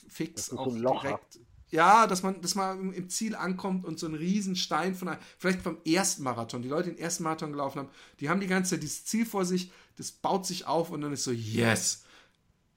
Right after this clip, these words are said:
Speaker 1: Bei uns ist es so, also bei dir ist es noch mal so viel länger, ich will mich nämlich auch nicht immer un-, un-, äh, äh, äh, ähm,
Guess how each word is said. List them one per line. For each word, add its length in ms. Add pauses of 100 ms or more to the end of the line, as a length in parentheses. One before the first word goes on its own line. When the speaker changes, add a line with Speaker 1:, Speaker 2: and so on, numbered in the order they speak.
(320)
Speaker 1:
Bei 220
uns 180
ist 140
es 120
so, 160
also 200
bei 80
dir 140
ist 120
es 60
noch 80
mal 120
so 200
viel 180
länger, 160
ich 120
will 80
mich 160
nämlich 260
auch 100
nicht 160
immer 200
un-, 280
un-, 420
äh, 60
äh, 600
äh, 580
ähm, 360